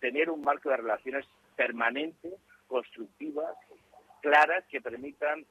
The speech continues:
que Argentina pueda utilizar este acuerdo como una palanca en la transformación de su matriz productiva, que tiene que llevar más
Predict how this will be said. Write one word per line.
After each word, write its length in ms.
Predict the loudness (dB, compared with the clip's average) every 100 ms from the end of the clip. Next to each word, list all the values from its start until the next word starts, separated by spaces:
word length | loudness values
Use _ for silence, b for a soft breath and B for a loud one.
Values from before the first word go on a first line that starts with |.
| -6
que 80 | -6
Argentina 600 | -4 -10 -12 -10 -6 -4
pueda 180 | -4
utilizar 420 | -4 -10 -4 -4 -4
este 440 | -10 -10 -6 -2 -2
acuerdo 400 | -2 -6 -4 -8
como 180 | -2
una 160 | 4 6
palanca 720 | 6 6 6 4 -2 -2 -2
en 160 | -10 -8
la 220 | -6 -6 -6
transformación 580 | -10 -10 -12 -10 -8 -10
de 60 | -10
su 100 | -6
matriz 320 | -6 -6 -10
productiva, 600 | -4 -4 -4 -6 0 -2 -2 B B B _ -8
que 80 |
tiene 220 | -4 0 2
que 120 | 4
llevar 280 | 8 6 6
más 200 | 0